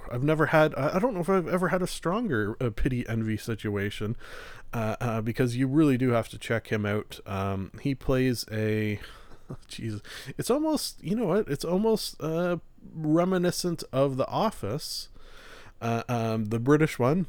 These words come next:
and, uh, I guess Steve Carell, the Ameri-, uh, American one, um, in that you have a character who will generate cringes in you that you have never felt before, um,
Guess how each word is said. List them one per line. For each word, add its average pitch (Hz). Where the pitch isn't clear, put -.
and, 196
uh, 185
I 160
guess 139
Steve -
Carell, 110
the 101
Ameri-, 113
uh, 110
American 113
one, 107
um, 107
in 123
that 123
you 117
have 120
a 107
character 135
who 120
will 139
generate 156
cringes 131
in 113
you 107
that 107
you 113
have 107
never 110
felt 101
before, 87
um, 107